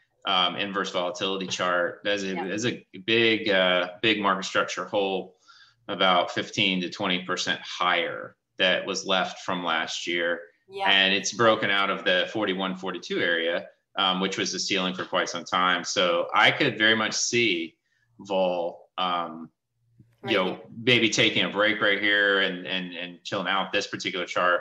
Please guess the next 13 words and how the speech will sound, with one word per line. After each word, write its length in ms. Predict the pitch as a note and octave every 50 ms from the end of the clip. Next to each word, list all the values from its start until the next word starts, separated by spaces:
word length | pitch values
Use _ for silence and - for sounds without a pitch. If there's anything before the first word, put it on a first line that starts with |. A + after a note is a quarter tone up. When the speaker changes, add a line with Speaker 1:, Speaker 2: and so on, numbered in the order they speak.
| -
Speaker 1:
or 160 | A2 G#2+ G#2+ -
consolidating 760 | - G2 F#2 - G2+ F#2+ F#2 F2+ F2+ F2+ F2+ F2 F2+ E2+ E2+
and 180 | F2 F2 E2+
taking 240 | - G2+ F#2 F#2 F2+
a 100 | F2 E2+
gun 260 | E2 F2 E2+ F2 E2+ D#2+
for 140 | - - F2
that, 240 | E2+ E2 E2 - - - - - - - - - _ -
uh, 120 | E2+ E2+
sixty 380 | D#2+ - - G2 F#2 - - F2+
level 360 | D#2 D#2 D#2+ D#2 D#2+ D2 C2+
right 200 | B1+ C#2 B1 -
there. 340 | - D#2 C#2+ - - - _